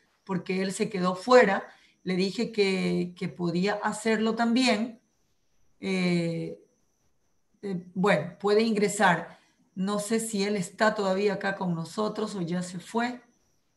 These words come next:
pero en todo caso, si es que hay alguien aquí que le puede compartir a un compañero, pues que,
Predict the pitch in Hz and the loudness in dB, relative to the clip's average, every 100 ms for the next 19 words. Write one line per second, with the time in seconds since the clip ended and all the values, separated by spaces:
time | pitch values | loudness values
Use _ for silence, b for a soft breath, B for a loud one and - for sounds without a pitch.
0 | _ _ - 208 190 185 175 175 196 185 | _ _ 0 2 2 2 0 0 -2 0
1 | 220 226 226 233 254 240 220 202 - 190 | 2 2 0 -4 -4 -6 -2 -2 -2 -2
2 | 202 240 262 240 226 247 - 247 226 220 | 2 2 2 -2 -2 -4 -6 0 0 0
3 | - - _ _ - 196 180 190 214 220 | -6 -20 _ _ -10 -6 -4 -2 -2 -2
4 | 214 185 180 214 196 190 190 208 190 185 | -4 -4 -4 -2 -2 -4 -6 -8 -6 -4
5 | 214 226 220 190 - 180 160 | -2 -4 -6 -12 -8 -6 -6